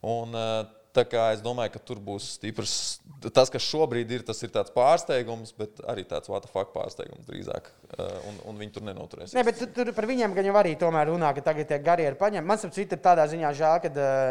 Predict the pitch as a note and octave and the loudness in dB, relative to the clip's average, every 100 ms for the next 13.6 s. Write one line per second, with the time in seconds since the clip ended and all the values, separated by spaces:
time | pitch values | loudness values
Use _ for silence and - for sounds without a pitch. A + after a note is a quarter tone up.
0 | C3 C3+ D#3+ C#3 B3 E4 E3 E3+ E3+ F3+ | 0 -2 -2 2 2 2 0 -4 -2 0
1 | D#3 C#3+ - C#3+ - - - _ _ - | 2 0 -2 -6 -6 -20 -20 _ _ -20
2 | - B3 F#3 D#3 G3 E3+ F#3 F3 - - | -10 -8 -4 2 2 6 6 6 2 -4
3 | D#3+ - F#3+ G3 G3+ F3 - F3+ F3+ G#3 | -6 -8 -8 -4 -4 -4 -14 -6 -2 0
4 | F#3+ D#3+ D3+ D3+ F3+ D#3 E3+ D3 - D3 | 4 2 2 0 -2 2 2 2 0 0
5 | D#3+ D3+ D3+ D3+ D#3+ F#3 E3+ C#3+ C#3 C#3+ | 2 2 0 -2 0 2 2 2 0 -6
6 | C#3+ D3+ D3 C3 D3 C3+ C3+ F3 D3+ C#3+ | -6 -4 -6 -6 -10 -6 0 4 4 2
7 | G3+ G3 D#3 C3+ - - - D#3 D3 C3+ | -4 -2 -4 -6 -10 -20 -12 -8 -6 4
8 | F3+ F#3+ D3+ D3 C3 - E3 E3 F3 - | 6 6 6 6 4 -2 -12 -12 -12 -8
9 | E3+ - F3+ D#3 C3+ B2+ D3+ C#3+ D3 D3+ | -8 -4 -4 -2 -2 -2 -2 -4 -4 -2
10 | G#2+ C#3 - G#2+ F#2+ F2+ F2+ F2+ A2 - | -2 -4 -8 -10 -12 -6 -4 -4 -6 -16
11 | _ _ - - E3+ E3+ F3 E3 D#3+ D#3 | _ _ -12 0 2 4 2 6 6 6
12 | F3 G#3+ A3 G3 F3+ F3+ F3+ D3+ D3+ E3+ | 4 6 4 4 4 2 2 -2 0 -2
13 | F#3 G3 - G2 G#2 F2+ | -4 -6 -8 -16 -14 -14